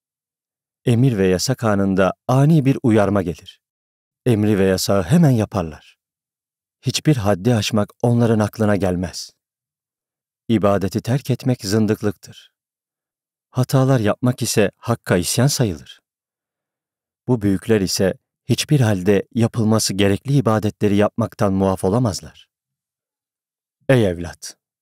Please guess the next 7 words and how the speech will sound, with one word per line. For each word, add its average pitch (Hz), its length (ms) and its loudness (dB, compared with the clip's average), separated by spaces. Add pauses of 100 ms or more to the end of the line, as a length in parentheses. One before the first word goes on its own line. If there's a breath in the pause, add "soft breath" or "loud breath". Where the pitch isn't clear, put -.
(360)
Onun 170 220 4
hükmüyle 139 500 2
iş - 140 -4
tut. - 300 -14 (920)
Doğru 135 260 4
hattan 117 360 0
çıkma. - 480 -6